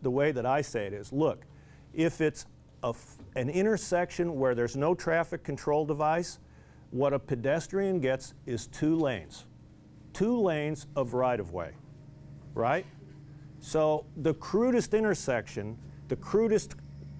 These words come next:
unmarked crosswalk or marked crosswalk without a traffic control device,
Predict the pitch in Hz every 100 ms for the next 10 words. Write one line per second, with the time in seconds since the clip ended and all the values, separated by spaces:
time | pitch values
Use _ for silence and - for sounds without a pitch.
0 | - 160 180 185 175 175 143 - 160 160
1 | 170 165 156 147 143 120 143 156 143 -
2 | 147 143 143 143 139 123 120 135 143 143
3 | 151 147 143 139 120 117 143 139 117 107
4 | 98 98